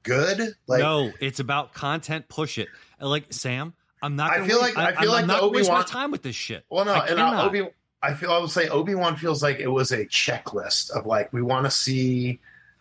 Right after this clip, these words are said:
Speaker 1: Obi-Wan fight a Sith. We wanna see him fight Darth Vader. You know, like, we wanna see him lose to Darth Vader and then win to Darth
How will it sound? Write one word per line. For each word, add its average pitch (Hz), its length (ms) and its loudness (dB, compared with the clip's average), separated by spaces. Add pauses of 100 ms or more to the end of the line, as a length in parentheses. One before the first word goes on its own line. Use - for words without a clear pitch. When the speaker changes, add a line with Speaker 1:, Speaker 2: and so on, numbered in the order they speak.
(340)
Speaker 1:
Obi-Wan 127 560 2
fight 120 340 2
a 117 80 0
Sith. - 460 -6
We 113 100 -4
wanna 113 240 0
see 123 200 -2
him 120 140 -2
fight 117 400 0
Darth 113 280 0
Vader. 98 480 -6
You 101 100 -4
know, 101 100 -2
like, 98 140 -6
we 117 100 -6
wanna 127 200 2
see 151 140 0
him 127 160 -2
lose 147 400 4
to 165 100 -6
Darth 160 240 -2
Vader 151 260 0
and 127 220 -2
then 131 220 -4
win 165 240 -2
to 143 100 -2
Darth 101 260 -10